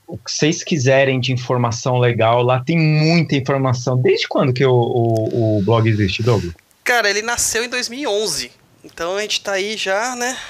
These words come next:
Speaker 2: seis anos
Speaker 1: E o
Speaker 2: aí.
Speaker 1: Douglas, praticamente toda semana, né, Douglas? Colocando coisas novas, colocando matéria.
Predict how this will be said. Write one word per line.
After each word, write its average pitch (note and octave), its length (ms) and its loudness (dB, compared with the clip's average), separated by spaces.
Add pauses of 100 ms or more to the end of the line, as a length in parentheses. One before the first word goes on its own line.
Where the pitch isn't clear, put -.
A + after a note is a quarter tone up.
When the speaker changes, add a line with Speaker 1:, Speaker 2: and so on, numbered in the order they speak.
(340)
Speaker 2:
seis F#3+ 380 -6
anos F3+ 260 -4
Speaker 1:
E D#3 60 2
o F#3 40 4
Speaker 2:
aí. E3+ 60 2
Speaker 1:
Douglas, - 760 0
praticamente G3+ 460 0
toda - 200 -2
semana, F4+ 400 0
né, F3 140 2
Douglas? A2+ 380 2
Colocando B2+ 520 0
coisas A#2 380 0
novas, B2+ 720 4
colocando A#2 400 -2
matéria. A2+ 920 2